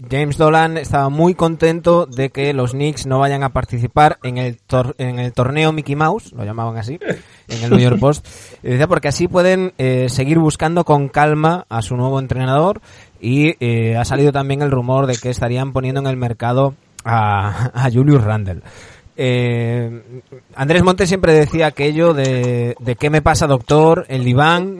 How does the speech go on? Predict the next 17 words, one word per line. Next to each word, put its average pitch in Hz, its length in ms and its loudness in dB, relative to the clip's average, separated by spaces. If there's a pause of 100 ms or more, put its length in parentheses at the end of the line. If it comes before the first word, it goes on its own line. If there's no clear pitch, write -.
<laughs> - 80 -6
Daimiel, 156 580 2
"¿por 156 160 2
qué 147 120 -2
somos 156 280 2
de 147 80 2
los 135 180 2
Knicks?". 185 420 -2 (440)
Eh, 120 680 -4 (100)
eh, 123 100 -10 (240)
explicadme 151 640 -4 (360)
los 131 340 -4
tres - 220 -2
cómo, 123 1040 -2 (300)
cómo 180 240 2
lo 202 80 6
vivís 151 560 -2